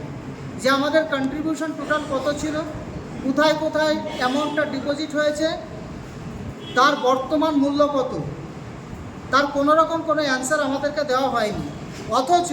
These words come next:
বন্ধন ব্যাংকের প্রাক্তন এমডি চন্দ্রশেখর ঘোষ মহাশয় মিন্ট পত্রিকা এবং দ্য ইন্ডিয়ান এক্সপ্রেসে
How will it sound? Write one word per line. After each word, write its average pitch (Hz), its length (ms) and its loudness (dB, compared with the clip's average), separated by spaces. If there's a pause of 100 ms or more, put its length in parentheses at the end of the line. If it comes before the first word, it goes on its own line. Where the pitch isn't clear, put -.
(1120)
বন্ধন 269 400 4
ব্যাংকের 294 480 4 (100)
প্রাক্তন 269 480 -2
এমডি 269 480 -2 (200)
চন্দ্রশেখর 285 720 2
ঘোষ 285 280 0
মহাশয় 262 520 2 (960)
মিন্ট 277 360 4
পত্রিকা 311 420 2
এবং 311 200 4
দ্য 302 220 2 (120)
ইন্ডিয়ান 285 440 2
এক্সপ্রেসে 247 720 2